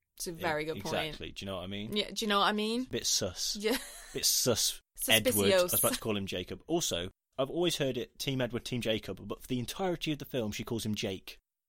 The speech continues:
Speaker 1: Yeah, but his name's Jacob.
Speaker 2: Yeah, why does she call him Jake, though? It just feels really weird to me
Speaker 1: Because
Speaker 2: every
Speaker 1: it's
Speaker 2: time
Speaker 1: meant
Speaker 2: she
Speaker 1: to
Speaker 2: does
Speaker 1: be
Speaker 2: it.
Speaker 1: like a, "You're my kid brother" sort of character. "Aw, Jake, you're
Speaker 2: "You're
Speaker 1: so
Speaker 2: my
Speaker 1: cute."
Speaker 2: kid brother who I wanna fuck."
Speaker 1: <laughs> Trust me, it gets worse.
Speaker 2: Right.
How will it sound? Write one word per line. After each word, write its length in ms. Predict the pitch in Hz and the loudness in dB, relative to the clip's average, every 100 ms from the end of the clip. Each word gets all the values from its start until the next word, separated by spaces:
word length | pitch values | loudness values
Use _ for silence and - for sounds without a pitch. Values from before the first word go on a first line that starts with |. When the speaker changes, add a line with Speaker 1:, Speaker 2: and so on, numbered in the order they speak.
| _ | _
Speaker 1:
Yeah, 240 | 285 330 330 | -4 0 2
but 220 | 302 247 | 2 0
his 100 | 262 | -2
name's 220 | 302 330 - | -4 -4 0
Jacob. 540 | 226 320 226 170 202 - _ - | 2 2 0 -2 -2 -18 _ -6
Speaker 2:
Yeah, 120 | 156 | -4
why 180 | 131 165 | 2 2
does 60 | 151 | 2
she 100 | - | -2
call 160 | 165 | -2
him 80 | 151 | 0
Jake, 280 | 165 170 - | 0 -2 -4
though? 100 | 85 | -8
It 60 | |
just 160 | - - | -6 -4
feels 160 | 139 123 | -4 -2
really 140 | 117 | -2
weird 180 | 127 135 | -2 0
to 80 | 233 | 4
me 0 | |
Speaker 1:
Because 120 | 262 | 4
Speaker 2:
every 20 | |
Speaker 1:
it's 60 | 262 | 4
Speaker 2:
time 20 | 254 | 4
Speaker 1:
meant 100 | 247 | 4
Speaker 2:
she 60 | |
Speaker 1:
to 40 | 233 | 4
Speaker 2:
does 20 | |
Speaker 1:
be 80 | 240 | 8
Speaker 2:
it. 40 | |
Speaker 1:
like 200 | 226 226 | 8 8
a, 200 | 226 208 | 4 4
"You're 160 | 220 226 | 4 4
my 140 | 220 | 2
kid 280 | 208 233 190 | 2 0 0
brother" 300 | 208 208 202 | 0 0 0
sort 200 | 196 185 | -2 -2
of 100 | 175 | -2
character. 640 | - 175 175 - 170 160 165 | 2 2 2 -2 -2 -2 0
"Aw, 220 | 220 226 220 | 6 6 6
Jake, 460 | 190 175 180 202 | 2 2 2 0
you're 80 | 208 | -2
Speaker 2:
"You're 60 | - | 2
Speaker 1:
so 60 | 240 | 2
Speaker 2:
my 60 | - | 4
Speaker 1:
cute." 200 | - 156 | 4 4
Speaker 2:
kid 120 | 202 | 4
brother 180 | 113 101 | 2 0
who 160 | 95 | -4
I 20 | |
wanna 240 | 92 95 104 - | -4 -6 -10 -14
fuck." 300 | - 92 - - - | -8 -8 -8 -16 -8
Speaker 1:
<laughs> 80 | 208 269 - - - - - - _ _ | -2 -2 -4 -18 -20 -20 -20 -20 _ _
Trust 220 | - 214 - | -2 0 2
me, 120 | 185 | 2
it 60 | |
gets 220 | 170 - - | 2 -2 -4
worse. 420 | 156 - - - - | -4 -2 -4 -6 -4
Speaker 2:
Right. 300 | 190 - | 0 0